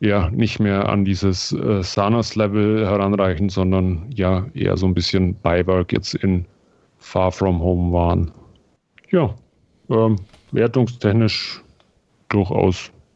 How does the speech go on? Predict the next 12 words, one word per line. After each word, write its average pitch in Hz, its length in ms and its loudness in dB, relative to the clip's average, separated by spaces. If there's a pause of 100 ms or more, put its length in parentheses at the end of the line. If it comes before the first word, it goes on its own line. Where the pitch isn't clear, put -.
(640)
gute 110 460 2
acht - 240 0
von 98 180 0
zehn 110 400 2 (680)
und 95 460 -2 (480)
durchaus - 400 0
auch 90 160 0
eine 95 120 0
Empfehlung 92 520 -2
für - 260 -2
alle 92 140 0
Marvel-Freunde. 90 760 0